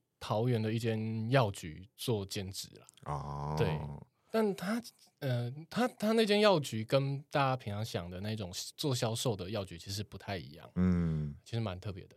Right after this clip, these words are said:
Speaker 1: 就是他会，嗯，我们固定会跟长照机构啊，
Speaker 2: 哦。
Speaker 1: 合作，然后也有医师去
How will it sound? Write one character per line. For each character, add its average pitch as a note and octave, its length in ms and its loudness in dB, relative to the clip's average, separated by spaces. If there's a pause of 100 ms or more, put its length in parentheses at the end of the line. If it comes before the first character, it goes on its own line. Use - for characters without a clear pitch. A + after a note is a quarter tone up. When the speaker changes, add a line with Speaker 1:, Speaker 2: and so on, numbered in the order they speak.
Speaker 1:
就 - 120 -4
是 B2+ 140 0
他 C3+ 180 0
会， C#3+ 260 4 (540)
嗯， G2 560 -6
我 A#2 80 0
们 A#2+ 120 2
固 F3 220 2
定 D#3+ 180 4
会 D#3 120 2
跟 B2+ 500 -2
长 A2+ 240 -6
照 C3+ 100 4
机 A2+ 220 -2
构 G#2+ 240 2
啊， F#2 180 -10 (380)
Speaker 2:
哦。 B1+ 480 -2
Speaker 1:
合 G2+ 240 -4
作， G2+ 260 -2
然 G2+ 140 -8
后 G#2 300 -8
也 A2 120 -6
有 G2+ 200 -4
医 G#2+ 160 -4
师 G2 200 -4
去 F#2+ 400 -8